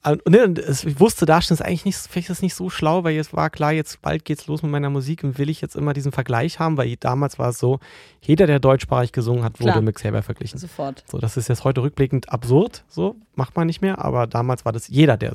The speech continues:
Speaker 1: deutsch gesungen hat, war eigentlich eine Xavier-Kopie und da kannst du halt nicht dran, weil bester Sänger überhaupt. So, jedenfalls ich dann trotzdem das dann mitgemacht, mich da beworben, wurde dann eingeladen quasi zu dem eigentlichen Wettbewerb. Und da musste man dann irgendwie einen Song vorsingen, einen, den sie vorgegeben hatten,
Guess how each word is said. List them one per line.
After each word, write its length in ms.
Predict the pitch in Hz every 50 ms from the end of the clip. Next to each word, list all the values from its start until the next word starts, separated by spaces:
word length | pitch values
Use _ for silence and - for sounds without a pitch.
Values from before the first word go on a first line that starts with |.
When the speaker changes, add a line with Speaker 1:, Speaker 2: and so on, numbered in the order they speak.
| - -
Speaker 1:
deutsch 180 | - 104 -
gesungen 240 | - - - 87 -
hat, 160 | - - -
war 220 | - 113 110 - -
eigentlich 300 | 107 107 117 107 - - -
eine 100 | 117 107
Xavier-Kopie 680 | - - - 113 107 104 104 - - 123 - - 170 160
und 120 | 131 120
da 120 | 120 117
kannst 260 | - - 120 117 - -
du 40 | 110
halt 140 | 104 - 113
nicht 180 | 101 - -
dran, 260 | 120 110 117 143 160
weil 140 | 139 131 120
bester 260 | 110 117 113 - 123
Sänger 220 | 107 113 107 104 -
überhaupt. 320 | - - - - - - - - - - - - - - - - -
So, 160 | - - - - _ _ _
jedenfalls 240 | 143 160 165 180 180
ich 120 | 185 -
dann 120 | - 170
trotzdem 300 | 151 - 175 - - 170
das 120 | 170 165 -
dann 160 | - 147 143
mitgemacht, 440 | 143 143 - 147 143 139 143 - -
mich 100 | 143 -
da 80 | -
beworben, 480 | 123 123 120 117 127 135 139 143 139 143 - 226 180
wurde 160 | 131 127 123
dann 180 | 123 120 120 -
eingeladen 600 | 123 135 165 175 160 139 135 139 143 147 151 147
quasi 260 | - - 135 127 139
zu 140 | - - -
dem 120 | 127 - -
eigentlichen 720 | - 135 151 170 185 170 - 143 135 - - 135 127 135 139 - _ _ _ _ _ _ _ _ -
Wettbewerb. 600 | 143 - - 113 101 107 98 117 190 - - - - _ - - _ _ _ _ _
Und 180 | - - 131 120
da 80 | 127
musste 260 | 131 143 147 - - 139
man 100 | 135 135
dann 100 | 131 127
irgendwie 180 | 127 123 117
einen 80 | 113 113
Song 320 | - 156 180 220 220 202
vorsingen, 680 | - - 190 190 196 190 170 185 185 190 190 196 190 190 - _ _
einen, 160 | - 143 147
den 160 | 147 139 131
sie 80 | 123 127
vorgegeben 500 | - 151 170 180 190 165 175 175 175 151
hatten, 320 | 160 165 - 190 202 214